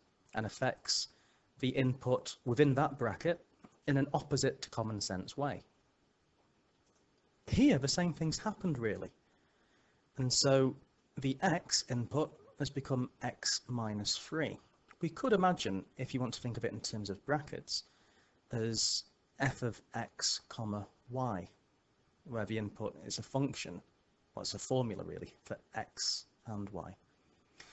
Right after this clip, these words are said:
And so it's happened inside this x bracket,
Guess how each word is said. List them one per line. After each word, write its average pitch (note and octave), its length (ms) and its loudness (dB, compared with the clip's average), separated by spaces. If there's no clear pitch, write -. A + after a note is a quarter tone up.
And B2 160 0
so C3 200 2
it's - 120 -2
happened F3+ 320 0
inside D#3 500 2
this C#3+ 180 -4
x - 160 0
bracket, - 480 -6